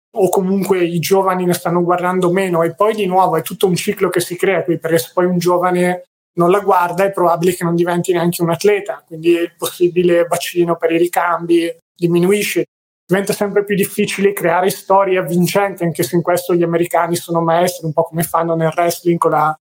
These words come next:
il W W E, tutte Raw, SmackDown, sono quotati tra l'altro, quindi <laughs> per chi ama il wrestling <laughs> potrebbe dare un'occhiata all'azienda, ma non lo so, cioè, non, non voglio fare valutazioni, però è davvero importante vedere come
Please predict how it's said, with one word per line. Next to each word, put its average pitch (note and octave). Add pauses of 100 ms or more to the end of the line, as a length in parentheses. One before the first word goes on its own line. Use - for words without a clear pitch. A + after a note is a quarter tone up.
il D#3
W E3+
W E3+
E, F3
tutte E3
Raw, F3+
SmackDown, F3+
sono B3+
quotati F#3+
tra D#3+
l'altro, D#3
quindi F3 (420)
<laughs> -
per F#3
chi G3
ama G3+
il G3+
wrestling G3 (100)
<laughs> -
potrebbe F#3
dare F3+
un'occhiata F3+
all'azienda, E3+
ma D3 (320)
non F#3
lo G3+
so, F3+
cioè, E3
non, E3+
non G3+
voglio G3+
fare G3+
valutazioni, F#3+
però A#3
è A3+
davvero A#3+
importante G#3
vedere F3
come E3+